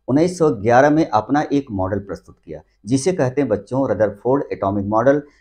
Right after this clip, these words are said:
जिसे प्लेनेटरी मॉडल भी कहते हैं या ग्रही मॉडल जिसे कहते हैं या सोलर सिस्टम मॉडल, सौर मंडल मॉडल भी कहा जाता है बच्चों। अब इसे क्यों कहा जाता है कि सौर मंडल को पकड़िए बच्चों, सौर मंडल में क्या होता है? किस, इस हमारे सौर मंडल में बच्चों सूर्य केंद्र में होता है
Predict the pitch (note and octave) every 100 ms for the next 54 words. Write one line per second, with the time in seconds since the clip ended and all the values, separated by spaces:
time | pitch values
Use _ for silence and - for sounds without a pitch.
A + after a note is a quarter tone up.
0 | - C3 G3 F#3+ C3+ A#2+ A2+ A2 D#3 C#3
1 | G2+ G2+ A2 C3 C3+ C3 D3 D3+ D3 C#3
2 | G2+ G2 F#2+ A#2+ A#2 A#2+ B2 B2 C3 B2+
3 | B2+ C#3+ D3 C#3+ A#2+ B2+ C3+ C3+ A#2 -
4 | B2 A#2 A2+ F2+ - B2+ B2+ A#2 A2+ A2+
5 | A2 G#2 F#2+ G2 G2 G2+ G2 F#2 F2+ F#2
6 | F2+ _ _ _ _ - F3+ G3+ G#3 G#3
7 | D#3 F3+ D3 A2+ G2 F2 F2 E2+ A#2 -
8 | _ _ - G#3+ G#3 - C#3 D3 C3+ C3+
9 | C#3 C#3 C3 A#2+ A#2+ A#2 A2+ - A2+ -
10 | _ _ - D#3+ E3 D3+ D3 D3+ D3 D3
11 | C3+ C3+ - B2 B2+ - _ _ _ _
12 | _ F#3 - - E3+ F3+ D#3+ B2 B2 C#3+
13 | F3+ C#3+ B2 A#2 A2+ A2 G2+ F2+ - C#3
14 | - E3 A2 - - G2+ G2+ A#2+ B2+ B2
15 | B2+ C#3+